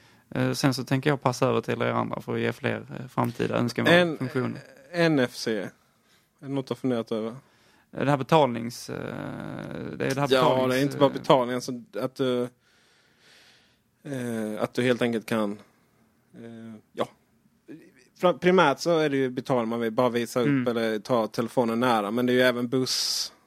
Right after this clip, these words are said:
Speaker 1: Ja.
Speaker 2: Eh.
Speaker 1: Jo, alltså det var någonting av det som jag har, har, har tänkt på också nu när du frågade. Alltså, det har ju ryktats om det också. Visst, absolut. Men då, då krävs det att det är någonting som går att använda, mm,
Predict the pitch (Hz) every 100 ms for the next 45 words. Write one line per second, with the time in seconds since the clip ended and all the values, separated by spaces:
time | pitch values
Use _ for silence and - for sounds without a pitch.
0 | - 147 143 - 135 131 127 175 190 185
1 | 190 180 185 165 190 208 180 170 165 160
2 | 143 147 139 143 139 - 151 143 135 135
3 | 131 131 - 139 120 147 135 127 120 120
4 | - 135 143 123 135 135 139 135 143 135
5 | 156 - 120 165 160 135 - 127 151 208
6 | - - 151 - 170 196 - 143 151 135
7 | 160 151 147 _ _ _ - 147 190 151
8 | - 135 - 143 147 135 135 131 123 123
9 | 131 139 127 120 117 - - - - 55
10 | - - _ - - 85 85 78 - -